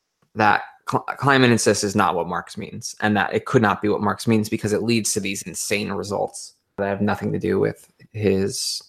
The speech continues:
intuitions or, or predictions, or, um, mechanism, I should say, not predictions.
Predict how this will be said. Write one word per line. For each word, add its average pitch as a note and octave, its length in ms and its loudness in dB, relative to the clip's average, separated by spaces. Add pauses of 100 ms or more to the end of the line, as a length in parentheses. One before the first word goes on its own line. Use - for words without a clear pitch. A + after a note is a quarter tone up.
(180)
intuitions G2+ 640 2
or, F#2+ 220 2
or F2+ 160 -2
predictions, F#2+ 640 -6 (500)
or, B2 260 10
um, G#2 380 6
mechanism, G#2+ 500 0
I G#2+ 60 -6
should G#2+ 240 -4
say, G#2 200 -8
not - 180 -12
predictions. G#2 580 -12